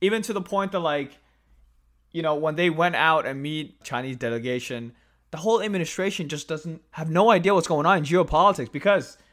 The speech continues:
they're talking to Russia and China like they're not friends. To the point, Putin and Beijing have to remind these guys, like, "Yo, we're, we're homies. Like, we're pretty friends, okay?" For Biden's administration part and the E U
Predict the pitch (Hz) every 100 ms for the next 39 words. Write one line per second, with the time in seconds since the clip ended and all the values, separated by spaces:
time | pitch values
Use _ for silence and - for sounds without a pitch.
0 | _ _ _ 156 151 202 220 220 180 170
1 | 131 160 170 127 110 165 165 127 120 131
2 | 139 135 - 175 143 - _ _ _ 156
3 | 151 - 220 208 175 _ _ _ _ -
4 | 233 208 165 143 127 127 151 147 165 185
5 | 165 170 151 135 151 175 151 127 117 113
6 | 120 110 101 - 180 165 104 117 208 -
7 | - - 208 165 180 113 90 107 110 170
8 | 185 226 214 - 196 117 90 - _ _
9 | 117 139 151 170 - _ _ _ _ _
10 | - 160 135 165 175 180 175 160 151 -
11 | 165 165 165 139 - 131 123 120 110 -
12 | 117 113 110 107 107 120 110 104 101 -
13 | 120 127 135 160 165 143 -